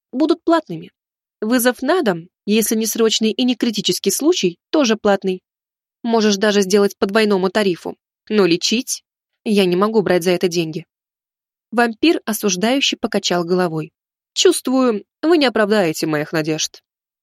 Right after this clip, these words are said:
«Если ты хотел с моей помощью разбогатеть,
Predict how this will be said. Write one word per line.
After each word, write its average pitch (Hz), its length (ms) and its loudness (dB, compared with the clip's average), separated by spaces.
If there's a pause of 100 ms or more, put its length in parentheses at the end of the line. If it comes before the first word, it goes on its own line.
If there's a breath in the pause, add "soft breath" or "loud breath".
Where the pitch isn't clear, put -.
(160)
«Если 208 400 2
ты 190 140 -2
хотел 190 340 -2
с - 80 -6
моей 180 220 2
помощью 175 440 0
разбогатеть, 185 720 -2